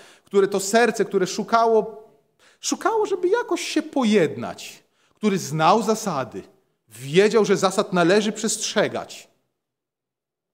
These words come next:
ale szukał pojednania. Nie wbrew zasadom,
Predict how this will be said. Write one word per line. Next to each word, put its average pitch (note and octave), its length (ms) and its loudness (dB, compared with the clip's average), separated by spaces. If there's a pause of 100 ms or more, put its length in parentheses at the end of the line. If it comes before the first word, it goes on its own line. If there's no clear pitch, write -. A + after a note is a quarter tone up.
(1800)
ale G3 160 -4
szukał G#3 280 -6
pojednania. G#2+ 560 -8 (1700)
Nie G3 580 2
wbrew E3 480 0
zasadom, G#3 600 2